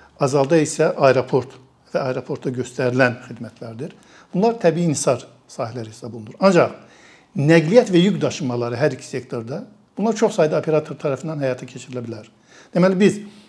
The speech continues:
təbii inhisar sahəsi ilə həmin o liberallaşdırıla bilən sahəni fərq, e, bir-birindən ayırmalıyıq.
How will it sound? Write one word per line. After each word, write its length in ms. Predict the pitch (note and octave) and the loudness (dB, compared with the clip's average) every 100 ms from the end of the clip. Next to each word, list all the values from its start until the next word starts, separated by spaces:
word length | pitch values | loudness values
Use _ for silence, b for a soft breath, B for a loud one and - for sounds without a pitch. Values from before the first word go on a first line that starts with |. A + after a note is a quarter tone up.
| B - | B 2
təbii 300 | E3 G#3 A#3 | 4 4 0
inhisar 320 | D#3 - D#3+ | -2 0 0
sahəsi 400 | - C#3+ C#3 - C3+ | 0 -4 -4 -6 -4
ilə 180 | B2 G#3 - B B B | -4 -8 -14 B B B
həmin 260 | F#3 G#3+ G3+ | 2 4 4
o 80 | D#3 B2+ | 4 2
liberallaşdırıla 800 | B2+ C#3+ E3+ D#3+ D#3+ - - F#3+ D#3 | -2 2 4 4 2 0 2 2 2
bilən 260 | D3 C3 | 0 -2
sahəni 300 | - C#3 C3+ - | -2 -4 -4 -6
fərq, 240 | B2+ - D3+ | -8 -6 -8
e, 160 | C3+ C3 | -8 -2
bir-birindən 400 | D3+ C3+ C3+ C3+ | -2 -2 -4 0
ayırmalıyıq. 640 | C3+ B2+ B2+ A#2+ A2 B2 | 2 4 2 -2 -6 -10